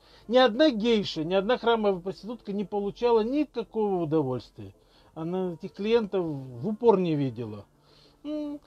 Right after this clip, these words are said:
разница между ней, между гейшей и проституткой там небольшая практически. Ну, там только количество мужчин, которых она обслуживает и как обслуживает, да, не столь суть. И та, и другая в конечном счёте не,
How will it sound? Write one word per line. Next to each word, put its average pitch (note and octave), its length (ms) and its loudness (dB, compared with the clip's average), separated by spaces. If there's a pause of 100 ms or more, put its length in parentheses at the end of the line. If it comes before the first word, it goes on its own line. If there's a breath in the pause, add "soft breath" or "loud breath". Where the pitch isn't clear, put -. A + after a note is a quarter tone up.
(160 soft breath)
разница B3 500 6
между A#3+ 340 -4
ней, A#3 580 2
между G#3 320 -2
гейшей A3+ 400 -4
и G3 40 -10
проституткой A3 640 -10
там G3 320 -2
небольшая F3+ 680 2
практически. - 680 -18
Ну, F#4+ 160 -4
там G3 300 -6
только D3+ 340 -10 (880 soft breath)
количество G#3+ 500 0
мужчин, F3+ 400 -4
которых D3 440 -6
она D#3 140 0
обслуживает E3+ 520 -2
и D3+ 60 -8
как C#3 260 -6
обслуживает, G2+ 680 -12
да, E3 140 -6
не F#3 140 -8
столь F#3+ 280 -2
суть. C#3+ 300 -10
И G3+ 80 -6
та, C#4 220 8
и - 20 6
другая A#3+ 460 4
в - 60 -8
конечном G#3 380 -8
счёте A3+ 340 -10
не, A3+ 340 -2